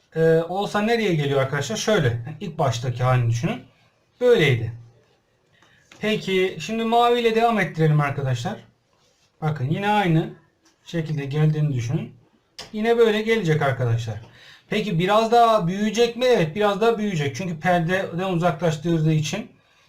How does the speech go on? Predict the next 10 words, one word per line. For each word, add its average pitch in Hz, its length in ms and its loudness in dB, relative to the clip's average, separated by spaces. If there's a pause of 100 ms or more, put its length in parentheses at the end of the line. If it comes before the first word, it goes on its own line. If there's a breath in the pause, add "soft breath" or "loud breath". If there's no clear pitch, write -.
(100 soft breath)
Şekil 220 400 -4
değişir 220 380 0
mi 190 160 0
diyor. 151 240 0 (320 loud breath)
Cismin 180 280 -6
şekli 226 380 -2
değişmiyor 202 420 0
arkadaşlar. 156 380 -2
Cismin 156 340 -4
şekli, 208 520 -8